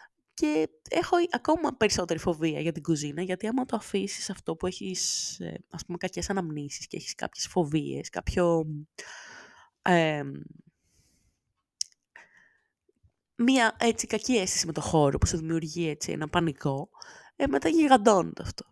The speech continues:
Και ακόμα και τώρα, δηλαδή, η κουζίνα είναι κλειστά τα φώτα, έτσι, της έχω κλείσει και το,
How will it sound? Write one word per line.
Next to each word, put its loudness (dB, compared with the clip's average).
Και -2
ακόμα 0
και -8
τώρα, 6
δηλαδή, -4
η -4
κουζίνα -2
είναι -4
κλειστά -8
τα -12
φώτα, -6
έτσι, -20
της -4
έχω -4
κλείσει -6
και -14
το, 0